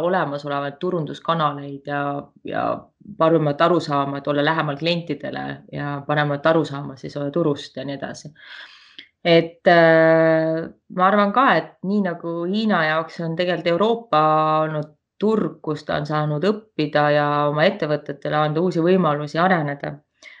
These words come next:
nii on ka tegelikult olnud ju tegelikult Euroopa ettevõtetele Hiina turg väga huvitav ja oma ta-, suureneva tarbijaskonnaga väga vajalik turg.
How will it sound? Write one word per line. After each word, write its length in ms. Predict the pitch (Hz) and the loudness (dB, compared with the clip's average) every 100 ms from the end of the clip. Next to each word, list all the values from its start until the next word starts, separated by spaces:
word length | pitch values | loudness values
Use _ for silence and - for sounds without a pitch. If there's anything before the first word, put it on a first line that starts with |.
| _ _ _ | _ _ _
nii 140 | 175 180 | 0 2
on 140 | 175 165 | 2 0
ka 80 | 165 | 4
tegelikult 800 | 180 180 160 156 160 156 156 165 | 4 4 2 0 -4 -8 -6 -4
olnud 320 | 156 156 151 | -2 -4 -6
ju 20 | 147 | -2
tegelikult 420 | 160 165 151 147 | 2 2 2 2
Euroopa 400 | 151 190 202 160 | 4 4 2 -2
ettevõtetele 800 | 156 156 147 147 - - 143 147 | -2 -2 -2 -2 -6 -8 -4 -2
Hiina 300 | 147 196 165 | 2 2 2
turg 220 | 143 139 139 | 2 -2 -2
väga 200 | 139 135 | -2 -2
huvitav 480 | 139 139 135 - 135 | 0 -2 -6 -12 -4
ja 220 | 143 139 135 - _ _ _ - - | -2 -2 -4 -12 _ _ _ -16 -2
oma 240 | 143 139 139 139 165 | 2 4 2 2 0
ta-, 140 | 151 156 143 147 | 2 4 4 4
suureneva 440 | 170 156 143 143 | 4 4 4 2
tarbijaskonnaga 840 | 151 156 147 - - 139 143 139 147 | 2 2 -4 -8 -10 -8 -6 -4 0
väga 160 | 147 165 | 2 4
vajalik 400 | 190 156 131 - 127 | 6 4 0 -10 -14
turg. 240 | - - | -14 -16